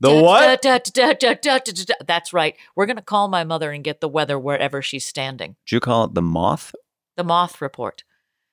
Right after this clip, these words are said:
Speaker 2: I call her Mothra.
Speaker 1: <laughs> I hate you.
Speaker 2: <laughs> It's just a thing. It was something that started in high school. Everybody I know calls her Mothra. Everybody in my family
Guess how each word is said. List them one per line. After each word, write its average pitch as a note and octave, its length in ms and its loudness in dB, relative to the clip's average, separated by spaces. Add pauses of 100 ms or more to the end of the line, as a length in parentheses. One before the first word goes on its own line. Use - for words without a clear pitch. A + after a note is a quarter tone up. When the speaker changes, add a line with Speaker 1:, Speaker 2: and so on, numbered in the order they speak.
(140)
Speaker 2:
I F#3+ 120 -2
call G#3+ 240 -2
her G3 160 -6
Mothra. D3 560 -6 (180)
Speaker 1:
<laughs> - 920 -16
I F#2+ 60 -8
hate - 320 -14
you. - 100 -12 (120)
Speaker 2:
<laughs> F#3+ 380 0 (840)
It's F#4+ 300 0
just G4+ 340 -2
a E4 140 -6 (120)
thing. E4 360 -2 (560)
It C4+ 100 2
was C#4+ 200 0
something C4+ 380 -2
that B3+ 140 -8
started A#3+ 380 0
in A#3 140 -2
high A#3+ 140 -2
school. - 300 -8
Everybody C4 520 -2
I A#3 80 0
know A#3 180 0
calls G3 320 -2
her G3 80 -10
Mothra. F#3 400 -2 (220)
Everybody C#4+ 400 0
in B3+ 80 -6
my A3+ 120 2
family C4 680 -2